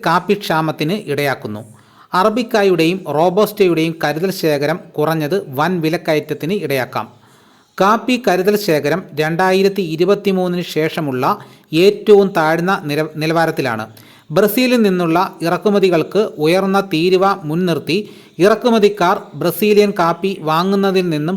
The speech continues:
പിന്തിരിഞ്ഞു. അമേരിക്ക ശേഖരിക്കുന്ന വറുക്കാത്ത കാപ്പിയുടെ മൂന്നിലൊന്ന് ബ്രസീലിൽ നിന്നാണ് ഇറക്കുമതി നടത്തുന്നത്. ആഗോള കാപ്പി വില വീണ്ടും ഉയരുന്നത് നേട്ടമാക്കാനാവുമെന്ന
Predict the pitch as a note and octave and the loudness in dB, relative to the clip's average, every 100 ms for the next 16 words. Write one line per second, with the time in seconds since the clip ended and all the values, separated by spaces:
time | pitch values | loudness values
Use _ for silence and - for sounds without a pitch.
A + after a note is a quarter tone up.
0 | F#3 D3+ C#3+ B2 A2+ A2+ - - - F3 | -4 -4 -4 -4 -8 -12 -20 -20 -6 0
1 | G3+ A#3+ B3+ A#3+ A#3+ A#3 F3+ F#3 F#3+ F#3+ | 2 2 0 2 0 2 2 4 2 0
2 | F3 F3 G3 - D3 E3+ E3+ G3 F#3+ G3 | -2 -2 -4 -4 -2 0 0 0 0 -2
3 | G3 D3+ E3 F#3+ F3 F3+ F#3+ - - _ | 0 0 0 0 2 0 -2 -8 -20 _
4 | D#3+ G3 A#3 A3 E3+ D#3+ G3+ - - - | 0 2 4 4 2 0 -2 -6 -20 -20
5 | _ C#3 F3+ F#3+ A#3 A3+ A3 F#3 E3+ D#3 | _ 0 0 2 2 4 4 2 0 0
6 | F#3 G3+ D3+ D#3+ F#3+ F3+ F3+ E3 D3 C#3+ | -2 -4 -4 -4 -2 0 0 0 -2 -2
7 | D3 B2+ A2+ A2+ - _ _ _ E3 G3 | -4 -4 -6 -12 -20 _ _ _ 0 2
8 | A3+ B3+ B3 A#3+ F3+ F#3 F#3+ F3+ D3+ F3 | 2 2 2 0 0 0 0 0 2 -2
9 | C#3+ C3+ F3 F#3+ G#3 G3 D3 E3 F3+ E3 | -2 -2 0 2 0 -2 0 0 2 0
10 | C3 G3 G#3 - _ _ - D#3 E3+ G3+ | 0 -2 -2 -10 _ _ -10 -4 -2 0
11 | G#3 G#3+ F3+ F3+ - G3+ G3 E3+ F3 G3 | 0 0 2 0 0 0 2 2 2 2
12 | E3+ D3+ | 0 -2